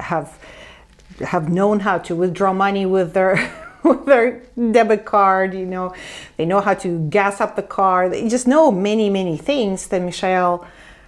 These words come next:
has not known. So, um, so just, just to kind of fit into that,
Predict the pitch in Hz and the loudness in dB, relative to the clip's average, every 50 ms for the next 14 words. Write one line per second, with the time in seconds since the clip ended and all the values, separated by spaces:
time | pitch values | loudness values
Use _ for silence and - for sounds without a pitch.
0 | - - - - 190 180 185 190 170 160 - - 220 254 202 147 - - - - | -20 -20 -6 -4 -4 -2 0 -2 -2 -2 -2 0 0 2 0 0 -2 -8 -14 -18
1 | - - - - - 196 180 175 170 165 165 - - - - - - 160 - - | -18 -12 -10 -4 -2 0 2 2 2 0 0 -4 -6 -10 -10 -8 -6 -6 -6 -8
2 | - - - - - - _ _ - - _ - - - - - - - - - | -10 -12 -14 -16 -20 -20 _ _ -20 -20 _ -20 -20 -20 -20 -20 -20 -20 -20 -20
3 | - - - - 202 196 185 196 180 240 240 240 - - 269 269 269 - 220 - | -18 -16 -4 0 2 2 2 4 4 2 2 2 0 0 0 0 0 -2 0 2
4 | 226 220 214 - - - - - - 233 220 226 - 220 226 233 226 220 220 - | 4 4 2 0 -4 -10 -6 4 6 6 6 8 6 4 6 6 4 2 0 0
5 | - 196 170 185 180 175 170 170 - - | 0 2 4 4 4 4 2 0 -4 -10